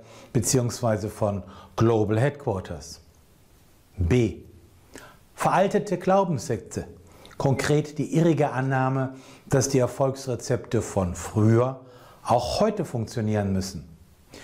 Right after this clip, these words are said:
Jedoch haben die Krisen, die Pandemie und die Digitalisierung vieles grundlegend geändert. Und C, die Kluft zwischen Erkenntnissen und Handlungen.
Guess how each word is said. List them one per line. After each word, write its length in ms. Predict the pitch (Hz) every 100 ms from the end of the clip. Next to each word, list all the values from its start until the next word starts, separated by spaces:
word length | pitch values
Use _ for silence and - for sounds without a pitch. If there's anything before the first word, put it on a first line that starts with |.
| - - -
Jedoch 320 | 131 143 131
haben 280 | 151 151 117
die 200 | 113 107
Krisen, 580 | - 196 202 170 165 151
die 120 | 120
Pandemie 640 | - 170 156 143 143 139 139 - -
und 180 | 127
die 100 | 127
Digitalisierung 1040 | 110 170 151 151 123 117 104 131 120 123 - - - -
vieles 640 | - - 185 165 160 - - -
grundlegend 800 | 113 127 160 160 131 127 113 -
geändert. 560 | 131 120 107 82 - - - - - _ _ _
Und 240 | - 87 87
C, 500 | - 127 127 131 - - - - - -
die 260 | - 98 117
Kluft 480 | 127 175 175 - -
zwischen 460 | 127 117 - 87 - -
Erkenntnissen 1040 | 104 - 151 160 160 175 170 190 185 - - - _ _ _ _ -
und 160 | 185
Handlungen. 540 | 185 190 185 117 95